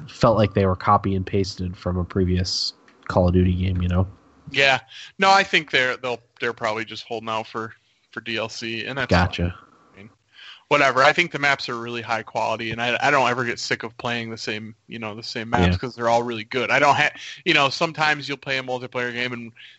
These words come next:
Speaker 2: there'll be a map you just fucking hate, and it
Speaker 1: Yep.
Speaker 2: comes up and it makes you wanna quit playing it.
Speaker 1: Yep.
Speaker 2: I don't,
Speaker 1: I know
Speaker 2: I don't
Speaker 1: exactly
Speaker 2: have,
Speaker 1: what you mean.
Speaker 2: yeah,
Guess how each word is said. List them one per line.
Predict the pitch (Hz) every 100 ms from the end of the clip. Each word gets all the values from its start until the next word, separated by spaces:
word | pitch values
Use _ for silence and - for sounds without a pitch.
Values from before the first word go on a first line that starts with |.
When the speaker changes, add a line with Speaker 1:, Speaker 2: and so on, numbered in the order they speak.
| _
Speaker 2:
there'll | 135 127
be | 117 123
a |
map | 113 120 117 131
you |
just | 113 113 -
fucking | - 120 113 110
hate, | 123 120 -
and | 117
it | -
Speaker 1:
Yep. | 143
Speaker 2:
comes | 135 117
up | 117 123
and | 117
it | 117
makes | 123 -
you |
wanna | 123 113
quit | - 139
playing | - 127 131
it. | - - - _ - _
Speaker 1:
Yep. | 104 113
Speaker 2:
I | 147
don't, | 143 123
Speaker 1:
I |
know | 110
Speaker 2:
I | 107
don't |
Speaker 1:
exactly | 135 123 127
Speaker 2:
have, | 123
Speaker 1:
what | 98 95
you | _ _
mean. | 139
Speaker 2:
yeah, | 120 110